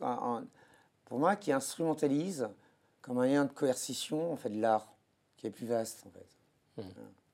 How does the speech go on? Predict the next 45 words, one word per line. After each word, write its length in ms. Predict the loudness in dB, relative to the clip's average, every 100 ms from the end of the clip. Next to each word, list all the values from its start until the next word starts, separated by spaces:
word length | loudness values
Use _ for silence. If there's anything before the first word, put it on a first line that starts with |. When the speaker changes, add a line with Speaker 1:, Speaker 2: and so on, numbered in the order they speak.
| -16 -16 -18 -20 _ -4
Speaker 2:
Et 80 |
justement, 460 | -2 0 4 8 8
le 760 | 6 4 2 -2 -4 -8 -10 -4
Speaker 1:
Et 60 | 0
après, 180 | 6 6
la 80 | 6
poésie, 320 | 2 0 -2
c'est 100 | -4
plus, 160 | -8 -10
c'est 160 | -10
plus 120 | -14 -12
nocturne. 460 | -12 -12 -12 -12 -14 -18
Ça, 120 | -20
c'est 160 | -20 -16
vachement 340 | -16 -16 -18 -18
bizarre. 240 | -18 -20 _ -8
Speaker 2:
La 80 |
politique ? 640 | -2 -2 -2 -6 -8 -16 -20 _
Speaker 1:
La 100 | -12
poésie. 420 | -8 -10 -10 -14 -6
Speaker 2:
La 100 | -6
poésie, 240 | -2 0
Speaker 1:
Là, 220 | 6 6
alors 140 | 6 6
Speaker 2:
ouais. 60 |
Speaker 1:
là, 200 | 10 12
par 140 | 10 6
contre, 240 | 0 -2
Speaker 2:
Ouais. 160 | -4 -8 -16 _
Speaker 1:
on 60 | -6
parle 140 | -4
d'autre 120 | -6
chose. 220 | -10 -18 _ _ -10
Speaker 2:
Euh, 160 | 0 0 0 -4 -8 -8
<laughs> 340 | -10 -10 -6
bah, 80 | -2
écoutez, 480 | -2 0 4 4 4 -2
merci 440 | 8 8 8 8
beaucoup, 260 | 8 8 8
Nicolas. 540 | 8 12 12 12 12
Speaker 1:
<laughs> 40 | 6
Speaker 2:
Merci 280 | 6 6 10
d'être 160 | 10 12
venu. 380 | 8 8 8 6
Euh, 680 | 8 10 10 10 10 8